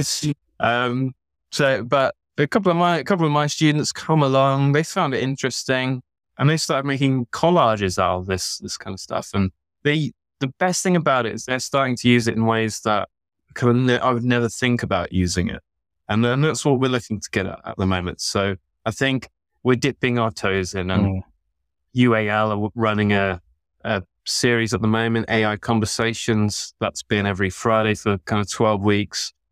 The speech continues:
Speaker 1: And e-, everyone's kind of dipping their toes in and trying to test the temperature of,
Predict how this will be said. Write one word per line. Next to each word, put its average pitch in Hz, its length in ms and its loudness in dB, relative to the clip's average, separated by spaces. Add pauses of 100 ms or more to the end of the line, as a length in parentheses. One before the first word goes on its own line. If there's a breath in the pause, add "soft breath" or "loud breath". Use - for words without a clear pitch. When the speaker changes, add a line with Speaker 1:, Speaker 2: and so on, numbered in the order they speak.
(220)
Speaker 1:
And 131 180 0
e-, 143 260 0
everyone's 160 400 0
kind 151 180 -2
of - 60 -20
dipping 135 340 0
their 127 100 2
toes 120 480 -2
in 107 120 0
and 107 100 0
trying 123 320 0
to 101 180 -8
test - 360 -6
the 101 60 -12
temperature 101 720 -4 (420)
of, 107 200 -2